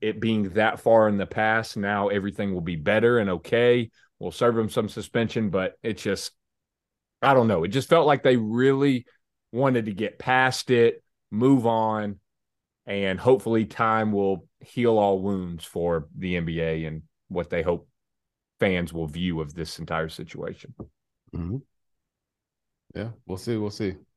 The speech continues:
Speaker 2: I'm not excited about it at all.
Speaker 1: Yeah,
Speaker 2: And
Speaker 1: so
Speaker 2: also,
Speaker 1: you,
Speaker 2: like,
Speaker 1: you
Speaker 2: not,
Speaker 1: already
Speaker 2: not
Speaker 1: alluded to this. You already
Speaker 2: Yeah.
Speaker 1: alluded to this and
Speaker 2: <clears throat>
Speaker 1: that you did not want Miles back for this past season.
Speaker 2: Yeah.
Speaker 1: I was, I, I'm with you. I've stated it here. I've stating,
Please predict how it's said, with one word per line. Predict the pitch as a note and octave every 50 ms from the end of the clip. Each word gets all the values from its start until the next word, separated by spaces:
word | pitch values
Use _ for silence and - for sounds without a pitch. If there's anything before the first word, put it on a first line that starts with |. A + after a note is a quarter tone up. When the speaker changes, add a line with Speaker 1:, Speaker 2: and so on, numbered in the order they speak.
| _ _ _ -
Speaker 2:
I'm | G2
not | A#2 C3 B2
excited | - - G#2+ F#2+ F2+ E2+
about | D#2 D2 D2 C2+
it | C2
at | C#2+ D#2
all. | D#2 D2+ C#2+ C2 - _ _ _ _ _ _ _
Speaker 1:
Yeah, | - C3+ D#3+
Speaker 2:
And | E3 B2+
Speaker 1:
so | C3+ D3+
Speaker 2:
also, | D3
Speaker 1:
you, | D3+ D#3
Speaker 2:
like, | B2+ F#2 E2+ - - - _ _ _ _ _ _ _ _ _ _ -
Speaker 1:
you | C3+ C#3
Speaker 2:
not, | D#3
Speaker 1:
already | F3+ G#3 A3+ G#3+ G3 F3 E3+
Speaker 2:
not | D3+
Speaker 1:
alluded | C#3+ C#3+ D3+ D3+ C#3+ B2+ A#2 G#2 F#2+
to | - A2
this. | F#2 F2+ F2+ F#2 F#2 - -
You | - B2
already | C#3+ D#3 D#3+ D#3+ C3+ B2
Speaker 2:
Yeah. | A2+ G#2+
Speaker 1:
alluded | G#2 G#2 G#2 G2 G2 G2 E2
to | F#2
this | E2 D#2+ F2 F2 F2 E2 - -
and | - G#2+ G2 F#2+ F#2+ F#2+ F#2 F2+ F2+ F2+ - - _ _ _ _
Speaker 2:
<clears throat> | _ _ _ _ _ -
Speaker 1:
that | G2+ G2 F#2+ G2 G2 G#2
you | F#2+ G2 F#2+
did | E2+ G#2+ A2 A2+
not | A#2 A#2 A#2 A2 G#2+
want | G#2 G#2 G2+ G2+
Miles | F#2+ F#2 F#2 F#2+ F#2+ F#2+ F#2 F2 D#2+
back | D#2+ - F2+ F2+ F2+ - -
for | - G2+
this | F2 E2+ F2 -
past | - - F#2+ F2+ F2 E2+ -
season. | - F2 E2 D#2+ D2 E2+ E2 D#2+ D#2 - _ _ _ _ _ -
Speaker 2:
Yeah. | E2 D#2 - - _ -
Speaker 1:
I | B2
was, | A#2+ A#2 G#2+ - - -
I, | - A2+ A2 A2 - - G#2+ G#2+ A2+
I'm | A#2 A#2 A2+ A2+
with | A2+ A#2 A#2 A2+ -
you. | A#2 A2+ A2+ A2+ A2
I've | G2 G2 G2
stated | - - - G#2+ G2+ F#2 F#2 E2+ F2+
it | - -
here. | - - - A#2+ A#2 A#2+ A#2+ A#2 G#2+
I've | G2+ F#2+
stating, | - - - G#2 F#2+ F#2 F2+ F2+ F2+ -